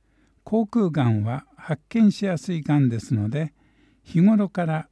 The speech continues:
口の健康にも関心を持ちましょう。口腔がんになりやすい人は、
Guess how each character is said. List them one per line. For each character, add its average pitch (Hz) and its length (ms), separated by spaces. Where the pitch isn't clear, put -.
口 - 240
の 156 140
健 139 320
康 139 200
に 131 140
も 143 200
関 170 280
心 185 360
を 196 220
持 123 180
ち 135 140
ま 120 180
し - 140
ょ 110 300
う。 - 40
口 226 240
腔 220 260
が 165 140
ん 131 140
に 123 260
な 135 180
り 151 120
や 180 160
す 170 200
い 151 140
人 123 260
は、 147 260